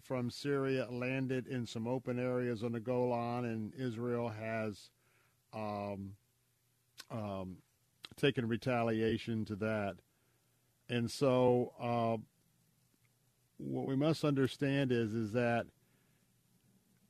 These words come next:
right now it's very interesting to me, and one of the Hamas leaders or commanders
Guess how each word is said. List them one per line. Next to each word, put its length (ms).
right 300
now 300
it's 140
very 400
interesting 920
to 120
me, 460
and 420
one 220
of 160
the 320
Hamas 920
leaders 500
or 120
commanders 920